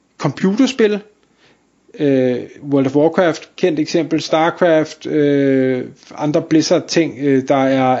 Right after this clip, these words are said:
Assassin's Creed, øh, hvad hedder de, alle de der, øh, first-person shooter, øh, ting, Counter-Strike og alt sådan noget. Det kunne være, at, øh, der var en fanskare for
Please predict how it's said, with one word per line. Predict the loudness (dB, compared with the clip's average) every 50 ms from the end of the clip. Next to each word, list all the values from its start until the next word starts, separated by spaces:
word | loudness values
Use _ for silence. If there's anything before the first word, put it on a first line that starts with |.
| -2 -2
Assassin's | 0 0 0 0 0 -4 -6 -6 -4 0
Creed, | 2 2 4 2 2 0 -2 -8 -12 -10 -10 -6
øh, | -2 0 2 2 2 2 0 -2 -4 -6 -10 _
hvad | _ -6 -4 -2
hedder | 0 0 -2 -2
de, | -2 -2 -2 -2 -4 -10 _ -20 -20 -20 -20 -20 -20 -20 -20 -20 -20 -18 -4
alle | -2 0 2
de | 2 4 4 4
der, | 2 2 -2 -4 -8 -10
øh, | -6 -4 -4 -4 -4 -6 -8 -10 -12 -14
first-person | -14 -4 -2 -2 -2 0 0 0 0 0 0 -4
shooter, | -2 0 0 2 4 4 2 2 0 -2 -10 -20 _ -8
øh, | -4 -2 0 0 2 2 0 0 -2 -2
ting, | -4 -4 -4 -2 -2
Counter-Strike | -2 0 0 0 0 0 0 0 2 2 0 -2 -2
og | -4
alt | -4 -2
sådan | -2 0 0
noget. | 0 0 -2 -6 -12 _ _ -6
Det | -4 -2
kunne | -2 -2
være, | 0 0 0 0 0 -2
at, | -4 -4 -4
øh, | -4 -4 -2 -2
der | -4
var | -2 -2 -2 -4
en | -6 -8
fanskare | -4 -2 -2 -2 -2 -4 -2 -2 -2 0 0 -2
for | -2 -2 -2 -2 -2 -4